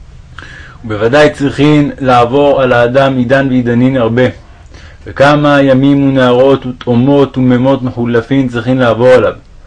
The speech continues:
ובכמה מדבריות המלאים נחשים ועקרבים גדולים ונוראים צריך לעבור בהם,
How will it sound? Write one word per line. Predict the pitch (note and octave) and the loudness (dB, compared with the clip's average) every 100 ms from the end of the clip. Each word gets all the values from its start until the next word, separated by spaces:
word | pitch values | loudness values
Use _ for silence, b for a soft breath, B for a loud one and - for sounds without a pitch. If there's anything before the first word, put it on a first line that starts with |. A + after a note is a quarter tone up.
| b b b | b b b
ובכמה | G#2+ G2+ - C#3+ D3 C#3 | -10 -8 0 0 2 0
מדבריות | C3+ B2 B2+ A#2+ B2+ C#3+ C#3 | 0 0 2 2 2 0 0
המלאים | C3 B2 A#2 C#3 C#3+ | 0 0 0 0 0
נחשים | C#3 A2 A2+ - D3 C#3+ | -2 -4 -10 -4 -2 0
ועקרבים | B2+ A#2+ - A#2 B2+ D3 B2+ | 0 0 0 0 0 -2 -2
גדולים | A#2 A#2+ C3+ C#3+ C#3 | 0 0 0 0 0
ונוראים | B2+ A#2+ A2+ B2 C#3+ C#3 | 0 2 2 2 0 -2
צריך | C3 B2 A#2 | -2 -4 -2
לעבור | A#2 G#2+ B2+ C3+ | -2 0 0 2
בהם, | A2+ - | -2 -4